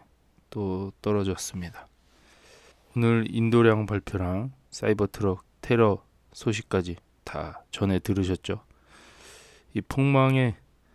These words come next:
원인을 제공한 것 같긴 한데, 예상보다 좀 너무 많이 떨어져서 좀 속상해 하실 것 같습니다.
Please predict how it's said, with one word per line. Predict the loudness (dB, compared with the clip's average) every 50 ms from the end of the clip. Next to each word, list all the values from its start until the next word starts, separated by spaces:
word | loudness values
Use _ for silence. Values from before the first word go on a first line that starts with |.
| _ _ _ _ _ _ 0
원인을 | 4 4 6 6 6 6 6 6 4 4 2 2
제공한 | 2 2 2 2 4 2 2 2 0 0
것 | -2 -4 -4 -6
같긴 | -8 -8 -8 -4 -6 -4 -2
한데, | -2 -2 -2 0 0 0 0 2 0 -2 -4 -6 _ _ _ _ _ _ _ _ _ _ _ _ _ _ _ _ _ _ _ -2
예상보다 | 0 0 2 2 2 0 0 0 -2 -2 0 2 4 4 4 2 0
좀 | -2 -4 -4 -4 -4 -2
너무 | 0 2 2 4
많이 | 4 4 4 2 2 4
떨어져서 | 4 6 6 6 4 2 0 0 0 2 2 0 -4 -10 _ _ _ _ _ _ _ _ _ _ _ _ _ _ _ _ _ _ _ _ _ _
좀 | -6 -6 -4
속상해 | -4 -4 -6 -4 0 0 2 2 2 2 2 0 0 -4 -6
하실 | -10 -10 -8 -2 -2 -2 -2 -2
것 | -6 -8 -8 -8 _ -10
같습니다. | -8 -6 -6 -6 -6 -6 -6 -6 -6 -8 -10 -16